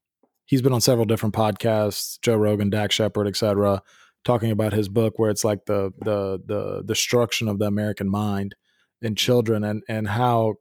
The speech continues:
kids in particular who have grown up on social media have basically become psychopaths, um, because they don't have the empathy aspect to their relationships 'cause they don't get to develop it.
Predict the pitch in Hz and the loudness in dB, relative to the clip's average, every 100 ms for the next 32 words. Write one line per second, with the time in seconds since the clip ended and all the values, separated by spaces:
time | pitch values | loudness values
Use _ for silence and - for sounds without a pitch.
0 | - - 147 147 120 - 117 104 104 - | -8 0 4 4 2 -2 -6 -4 -2 0
1 | 139 123 110 107 113 104 110 110 101 101 | 2 4 2 2 0 0 0 0 -2 -2
2 | 110 98 110 110 104 98 95 143 135 120 | -4 -4 -4 0 0 -2 0 2 2 0
3 | 107 - 107 101 - - 110 95 - - | -2 -4 -6 -6 -8 -2 0 -2 -6 -10
4 | - - _ 120 117 110 104 98 113 - | -12 -18 _ -2 0 2 0 0 -2 0
5 | 131 143 127 110 110 113 101 101 123 127 | 2 4 2 2 0 0 0 0 2 4
6 | 127 - - - 123 117 110 104 98 - | 0 -4 -10 -4 0 2 2 0 -2 -8
7 | - _ _ _ _ _ - - - 147 | -18 _ _ _ _ _ -14 -14 -2 2
8 | 143 131 - 120 - 107 104 - 110 - | 4 2 -2 -8 -6 -6 -6 -4 -4 -6
9 | _ - _ _ _ _ _ - - 123 | _ -20 _ _ _ _ _ 0 2 4
10 | 117 104 98 104 104 101 - - - - | 4 2 0 0 -2 -6 -8 -10 -10 -6
11 | 107 110 107 104 113 101 95 92 104 98 | 0 2 2 2 0 -2 -4 -4 -4 -4
12 | 90 - _ | -6 -10 _